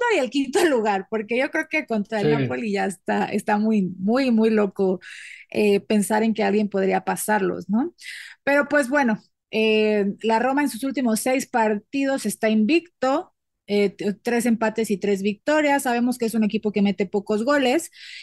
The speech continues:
Speaker 1: y que normalmente tratan de ganar los partidos de atrás hacia adelante, ¿no? O sea, la-, defendiendo, defendiéndose mejor y logrando,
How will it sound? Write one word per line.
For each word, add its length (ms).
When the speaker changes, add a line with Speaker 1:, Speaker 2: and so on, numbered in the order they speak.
Speaker 1:
y 120
que 120
normalmente 520
tratan 340
de 80
ganar 300
los 160
partidos 640
de 180
atrás 380
hacia 220
adelante, 480
¿no? 160
O 40
sea, 240
la-, 200
defendiendo, 1120
defendiéndose 720
mejor 600
y 180
logrando, 880